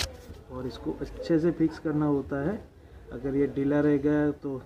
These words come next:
दिक्कत करेगा, गाड़ी बीच रास्ते में बंद हो जाएगी। बहुत ही सिंपल वायरिंग है।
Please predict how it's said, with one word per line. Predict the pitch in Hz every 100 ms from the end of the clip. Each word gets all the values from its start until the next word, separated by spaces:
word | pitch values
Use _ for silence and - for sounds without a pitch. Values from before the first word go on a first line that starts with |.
| - 139
दिक्कत | 127 156 - -
करेगा, | 143 135 170 170 - - - - - - - - -
गाड़ी | 131 135
बीच | 135 135 143
रास्ते | 135 - 147
में | 143
बंद | 131 135
हो | 135
जाएगी। | 135 131 131 156 208 - - - - - - - - - - - - - - - - - - - - - - - 131
बहुत | 135 135 156 147
ही | 156
सिंपल | 151 147 147 151
वायरिंग | 143 135 135 131
है। | 139